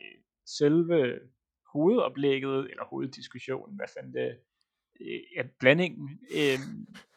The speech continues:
hvor vi til forskel fra normalt ikke lige har holdt tyve minutters oplæg, og så holdt, øh,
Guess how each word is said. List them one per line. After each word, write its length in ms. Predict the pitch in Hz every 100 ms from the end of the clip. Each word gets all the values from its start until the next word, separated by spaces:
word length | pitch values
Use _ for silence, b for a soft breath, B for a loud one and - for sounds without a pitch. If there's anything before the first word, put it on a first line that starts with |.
| _
hvor 140 | 143
vi 220 | 151 151 135
til 200 | - 131
forskel 400 | 160 165 170 143
fra 100 | 135
normalt 400 | 135 165 220 180
ikke 160 | 185
lige 120 | 190
har 140 | 147 139
holdt 240 | 151 147
tyve 160 | - 151
minutters 220 | 143 143
oplæg, 420 | 139 151 139 131
og 60 | 127
så 140 | 131
holdt, 260 | 131 123 117
øh, 160 | 117